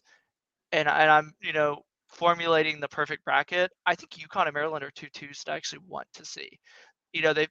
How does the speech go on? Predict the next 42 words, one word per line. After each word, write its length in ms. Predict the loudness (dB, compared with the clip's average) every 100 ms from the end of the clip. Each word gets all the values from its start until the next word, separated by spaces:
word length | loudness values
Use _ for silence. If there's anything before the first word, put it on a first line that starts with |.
| -2
they 120 | -4
really 240 | -2 -2
kind 200 | 0 0
of 80 | 2
have 160 | 2 2
been 100 | 0
on 140 | -2
autopilot 580 | -2 -6 -4 -2 -2 -4
the 80 | -4
last 300 | -4 -4 -6
month, 220 | -6 -4
both 180 | -6 -4
those 220 | -8 -10
teams 360 | -12 -16 -20 -20
in 80 | -16
their 140 | -16
conferences. 800 | -8 -8 -8 -12 -6 -6 -6 -10 -18 -20 -20 _ 0
And 140 | 2
like 160 | 2 0
you 80 |
said, 220 | 2 2 4
Maryland 360 | 2 4 4
hasn't 340 | 4 4 2 -8
played 520 | -2 0 0 -4 -8 _ _ _
other 180 | 2 2
than 140 | 0
Rutgers 400 | 4 4 2 -12
this 180 | -12 -14
weekend. 300 | -12 -10 -8
And 80 | 0
Rutgers 280 | 0 0 -8
is 120 | -6
a 40 |
great 200 | -6 -6
story, 320 | -4 -2 -2 -2
but, 140 | -4 _ _ 0
you 60 |
know, 60 | 4
Rutgers 220 | 4 2
isn't 240 | -4 -4 -6
some 180 | -6
historically 580 | -6 -8 -6 -6 -6 -12